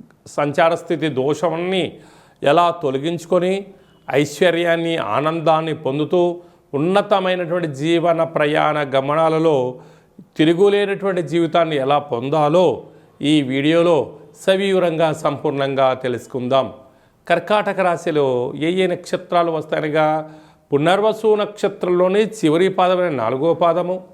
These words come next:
పుష్యమి నక్షత్రంలోని నాలుగు పాదాలు, ఆశ్లేష నక్షత్రంలోని నాలుగు పాదాలు కలిపితే కర్కాటక రాశి. రాశాధిపతి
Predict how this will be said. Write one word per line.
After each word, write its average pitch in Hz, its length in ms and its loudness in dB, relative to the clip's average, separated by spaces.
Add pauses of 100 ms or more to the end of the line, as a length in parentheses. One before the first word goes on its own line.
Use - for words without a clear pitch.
(560)
పుష్యమి 208 400 2
నక్షత్రంలోని 190 920 0
నాలుగు 123 360 -2
పాదాలు, 170 460 0 (520)
ఆశ్లేష 202 500 0
నక్షత్రంలోని 190 920 0
నాలుగు 139 340 -2
పాదాలు 160 540 0 (120)
కలిపితే 175 420 0 (1000)
కర్కాటక 156 600 0
రాశి. - 340 -12 (500)
రాశాధిపతి 185 720 0